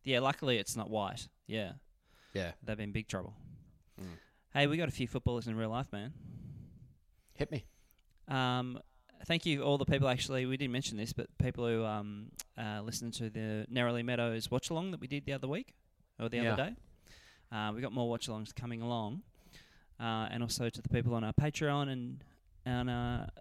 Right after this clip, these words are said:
Speaker 1: friends send in the questions for the Wiz. Here we go. From Jack.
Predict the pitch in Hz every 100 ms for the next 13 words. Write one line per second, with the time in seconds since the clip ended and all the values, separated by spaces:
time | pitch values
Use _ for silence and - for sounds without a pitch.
0 | - 95 117 135 135 131 - 143 135 131
1 | 127 120 120 - 135 - 131 - 123 135
2 | 123 190 - - - - - - - -
3 | _ - 139 139 131 107 98 - 175 196
4 | 226 208 -